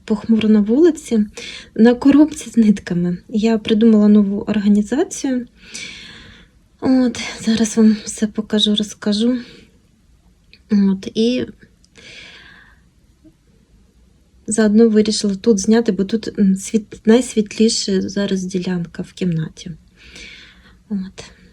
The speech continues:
тому поближче вам теж відзніму. Дуже гарний, але він такий, м, завеликий і важкий. Ну і поруч, ви бачите, я вже почина-, почала нову іграшку. Це,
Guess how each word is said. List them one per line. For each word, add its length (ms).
тому 340
поближче 680
вам 180
теж 400
відзніму. 560
Дуже 300
гарний, 440
але 340
він 260
такий, 600
м, 260
завеликий 800
і 120
важкий. 720
Ну 120
і 320
поруч, 440
ви 60
бачите, 440
я 180
вже 320
почина-, 600
почала 500
нову 280
іграшку. 680
Це, 320